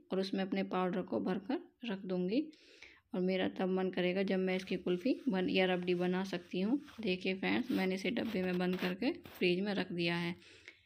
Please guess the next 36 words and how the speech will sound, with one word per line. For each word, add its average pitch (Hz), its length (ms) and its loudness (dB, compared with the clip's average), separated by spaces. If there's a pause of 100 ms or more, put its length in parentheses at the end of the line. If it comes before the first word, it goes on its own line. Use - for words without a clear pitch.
(300)
इसके 196 280 0
बाद 190 260 4
अब 190 240 0
पैन 185 220 4
में 185 160 4
आप 196 380 0
दो 185 180 4
गिलास 180 380 4
दूध 185 240 4
लेंगे 180 420 4 (420)
और 190 120 4
उसमें 196 480 4
चार 190 260 6
चम्मच 185 500 2
अपने - 260 -2
पाउडर 185 340 0
को 208 160 -2
मिला 180 320 4
देंगे। 185 400 2 (540)
अब 190 100 2
मैं 190 200 4
आपको 190 460 2 (200)
कुल्फ़ी 196 320 2
बनाने 190 360 2
का 196 120 0
प्रोसेस 190 400 0
बताऊँगी 185 540 2 (760)
कि 208 120 2
फटाफट 196 520 0
से 254 240 0 (180)
और 190 80 2
झटपट 190 420 -2
से 196 160 -4
कुल्फ़ी 196 380 0
कैसे 190 340 -2
बनाएं। 185 380 2